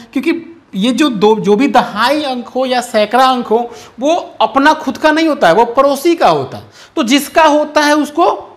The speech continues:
वापस कर देना है। तो जैसे ही यहाँ लिए तो छः दो आठ,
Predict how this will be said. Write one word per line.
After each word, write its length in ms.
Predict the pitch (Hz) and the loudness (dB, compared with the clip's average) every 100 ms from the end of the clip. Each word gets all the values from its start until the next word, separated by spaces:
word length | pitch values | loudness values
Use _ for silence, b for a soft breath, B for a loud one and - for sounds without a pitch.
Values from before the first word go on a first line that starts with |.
| 202 | 2
वापस 420 | 262 277 294 - | 4 4 2 2
कर 160 | 196 | 0
देना 260 | 156 127 113 | 0 -2 -4
है। 160 | 104 - B B - | -8 -14 B B -6
तो 60 | |
जैसे 280 | 208 247 254 | 0 0 2
ही 100 | 294 | 2
यहाँ 160 | 294 277 | 4 2
लिए 180 | 277 | 2
तो 80 | 277 | -2
छः 300 | 277 - 247 | -4 0 2
दो 160 | 262 277 | 2 0
आठ, 400 | 285 185 156 131 | 2 2 2 0